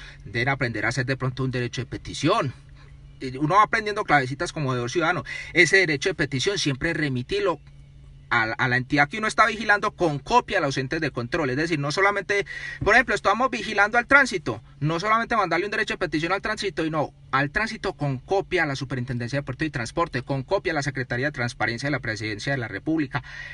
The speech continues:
si es necesario con copia a la Fiscalía, si es necesario con copia a la, a Procuraduría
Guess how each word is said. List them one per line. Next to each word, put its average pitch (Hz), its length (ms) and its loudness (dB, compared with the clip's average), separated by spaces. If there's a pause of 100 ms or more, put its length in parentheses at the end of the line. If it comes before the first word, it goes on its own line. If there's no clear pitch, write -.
(140)
si 233 320 0
es 233 120 4
necesario 233 520 2
con 208 140 -2
copia 214 260 0
a - 20 0
la 208 100 4
Fiscalía, 185 640 0
si 170 100 -4
es 170 60 -4
necesario 175 500 -4
con 160 140 -6
copia 165 220 -2
a 170 40 0
la, 156 160 0
a 143 200 -2
Procuraduría 135 760 0